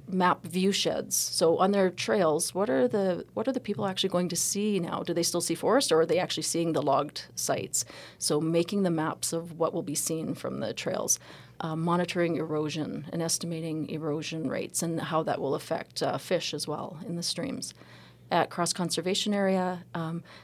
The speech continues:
tackling the issue of how do you align a new trail, or where do you put a new trail based on user needs, such as, um, slope, making sure it's not too steep. There's very specific, uh, criteria around that.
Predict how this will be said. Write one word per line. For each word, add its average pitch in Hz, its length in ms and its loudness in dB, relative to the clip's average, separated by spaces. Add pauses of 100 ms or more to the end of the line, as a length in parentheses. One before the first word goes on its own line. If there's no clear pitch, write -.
tackling 208 440 6
the 175 80 6
issue 180 320 4
of 165 240 2 (260)
how 208 140 0
do 240 60 4
you 226 120 8
align 160 400 4
a 156 60 2
new 165 160 2
trail, 160 420 0
or 175 60 0
where 170 180 2
do 175 80 2
you 175 60 2
put 175 180 -6
a 170 40 0
new 160 120 2
trail 147 420 0 (160)
based 170 480 2
on 160 380 0
user 160 280 0
needs, - 280 -4
such - 160 -4
as, - 260 -2 (320)
um, 139 280 -2
slope, - 500 4 (260)
making 160 260 -6
sure - 140 -4
it's - 160 -6
not - 400 -4 (140)
too 156 220 -4
steep. - 400 -4
There's 147 180 -2
very 131 180 -4
specific, - 720 -4
uh, - 120 -4
criteria - 500 -2
around 143 220 2
that. - 200 -4